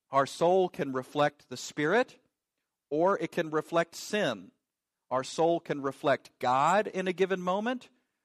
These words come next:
but three seconds later, my soul can reflect the flesh,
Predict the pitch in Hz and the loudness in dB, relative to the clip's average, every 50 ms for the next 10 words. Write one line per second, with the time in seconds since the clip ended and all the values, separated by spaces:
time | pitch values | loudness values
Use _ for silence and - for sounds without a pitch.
0 | _ - - 95 _ - 139 156 165 156 - - 180 165 - 180 165 147 - - | _ -12 -12 -12 _ -6 -6 -4 -4 -4 0 0 0 0 0 -2 -6 -6 -4 2
1 | 160 156 165 180 202 226 254 254 _ _ _ _ _ - 117 117 117 - - - | 2 4 4 4 2 0 -2 -2 _ _ _ _ _ -10 -8 -8 -8 -6 -4 -2
2 | 151 156 170 175 170 - - 156 151 143 147 143 - - 160 160 175 - _ - | 0 0 0 0 -2 -4 -6 -6 -4 -4 -6 -6 -2 4 4 4 4 4 _ -14
3 | - 151 156 - - 208 226 208 143 110 95 - - - | -8 -8 -8 -2 2 4 6 6 6 4 2 -4 -12 -16